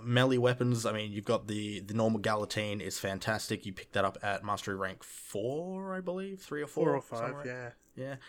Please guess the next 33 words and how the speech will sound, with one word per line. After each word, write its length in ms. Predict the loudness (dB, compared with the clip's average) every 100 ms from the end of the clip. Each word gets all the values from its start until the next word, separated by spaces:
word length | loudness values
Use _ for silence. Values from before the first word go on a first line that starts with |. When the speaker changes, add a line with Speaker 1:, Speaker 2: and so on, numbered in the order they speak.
| -20 -6
Speaker 1:
Um, 360 | -2 -2 -4 -4
the 80 |
Guandao, 480 | 2 4 6 6 4
I 40 | 4
know 140 | 2
that 160 | 2 2
is 120 | 0
an, 140 | -4 -6
an 180 | -6 -4
M 120 | 0 2
R 120 | 2
four. 420 | 2 2 4 2
That 160 | 4 2
is 160 | 2
an 80 | -2
amazing, 800 | -4 -4 -2 -2 -2 -4 -6 -8 -12 -8
uh, 200 | -6 -6
polearm. 600 | -2 0 0 0 -2 -4 -8 -20 -20 -16 -14
Speaker 2:
Orthos 320 | -12 -12 -10
Prime. 420 | -8 -4 -4 -8 _ _ _ _ _ _ -8
Speaker 1:
Orthos 380 | -6 -4 -4 0
Prime, 460 | 2 4 0 -2
yeah. 220 | -2 -4 -6 -10 -20 -20 _ _ _ -10
Uh, 240 | -8 -6
so 140 | 2 4
there, 220 | 6 6
there 140 | 8 10 10
are, 220 | 8 2 4
there 260 | 6 8
are 140 | 6 2 -6 0
heaps 320 | 0 0 -2
of 220 | 0 0 -4 -2
early 500 | 2 4 2 0